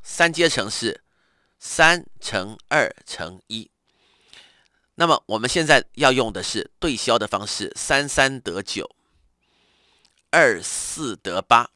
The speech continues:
所以这边是十二，这是一百二十。那么这个地，这个地方的答案是多少呢？二的十次方，各位同学知道是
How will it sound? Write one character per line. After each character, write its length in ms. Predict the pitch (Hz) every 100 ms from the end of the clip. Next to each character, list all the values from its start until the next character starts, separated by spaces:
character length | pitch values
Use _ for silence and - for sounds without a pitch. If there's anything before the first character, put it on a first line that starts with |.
| _ _ _ _
所 300 | - - 151
以 140 | 135
这 120 | 98 135
边 140 | 139
是 240 | - 117
十 320 | 98 - - 120
二， 180 | 131 - _ _
这 140 | 131
是 160 | 117 117
一 60 | 139
百 120 | -
二 180 | - 107
十。 280 | - - - _ _ _ _ _ _ _ _ _ _ - -
那 100 | 139
么 140 | 123 -
这 120 | 135
个 80 | -
地， 260 | 110 123
这 140 | - 156
个 80 | 123
地 160 | 110
方 160 | 110 110
的 80 | 98
答 160 | 92
案 180 | 113 117
是 60 | -
多 140 | 101
少 180 | - 55
呢？ 220 | 57 67 _ _ _ _ _ - - _
二 160 | 185 143
的 100 | 110
十 180 | -
次 200 | 123 139
方， 220 | 123 117 - _ _ _
各 120 | 139
位 80 | 123
同 140 | 107
学 100 | 107
知 120 | 104 98
道 180 | 98
是 260 | 85 98